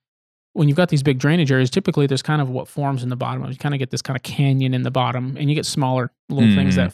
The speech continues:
Speaker 1: form towards them. And it was all tussocks and open grassy area. Riding along, and I didn't see this one 'cause it was all tussocks and grass going out into it. Usually there's some trees and it gets darker. This one
Speaker 2: Mm-hmm.
Speaker 1: didn't. And I was right on the edge of where the water started to run in. And I found a hole,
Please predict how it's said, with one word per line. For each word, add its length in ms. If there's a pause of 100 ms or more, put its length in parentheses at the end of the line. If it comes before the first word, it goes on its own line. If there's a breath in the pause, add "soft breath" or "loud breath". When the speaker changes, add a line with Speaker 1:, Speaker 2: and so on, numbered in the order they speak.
Speaker 1:
form 240
towards 320
them. 120
And 60
it 40
was 100
all 140
tussocks 520
and 100
open 280
grassy 440
area. 380 (680)
Riding 240
along, 440 (500)
and 420 (520)
I 40
didn't 200
see 240
this 180
one 120
'cause 120
it 40
was 120
all 120
tussocks 440
and 80
grass 320
going 240
out 120
into 200
it. 40
Usually 240
there's 100
some 120
trees 360
and 60
it 40
gets 140
darker. 460 (100)
This 200
one 120
Speaker 2:
Mm-hmm. 60
Speaker 1:
didn't. 340
And 100
I 40
was 120
right 160
on 80
the 160
edge 220
of 100
where 120
the 80
water 260
started 260
to 60
run 180
in. 160 (300)
And 100
I 20
found 220
a 40
hole, 520